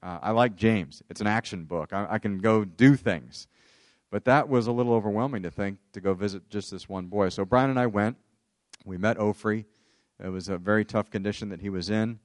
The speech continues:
And, uh, you know, we humbly just, uh, went there to pray for him.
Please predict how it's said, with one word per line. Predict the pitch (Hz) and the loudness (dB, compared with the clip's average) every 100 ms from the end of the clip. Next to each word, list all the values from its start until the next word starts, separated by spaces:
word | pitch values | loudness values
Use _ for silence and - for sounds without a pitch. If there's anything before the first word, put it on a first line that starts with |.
| _ _ _ _ - | _ _ _ _ -16
And, | 90 92 90 90 | -10 -8 -6 -4
uh, | 90 90 90 92 _ _ _ _ _ _ _ _ | -4 -4 -6 -10 _ _ _ _ _ _ _ _
you | 98 | -6
know, | 98 | -4
we | 95 | -4
humbly | 82 113 117 98 92 90 | -6 -4 -2 -2 -4 -4
just, | 87 92 - 95 | -6 -12 -10 -8
uh, | 87 87 85 | -6 -8 -10
went | 95 104 87 | -4 -4 -4
there | 95 90 | -6 -6
to | - 87 | -8 -12
pray | - 98 | -4 -4
for | - 73 | -4 -12
him. | 76 69 | -14 -16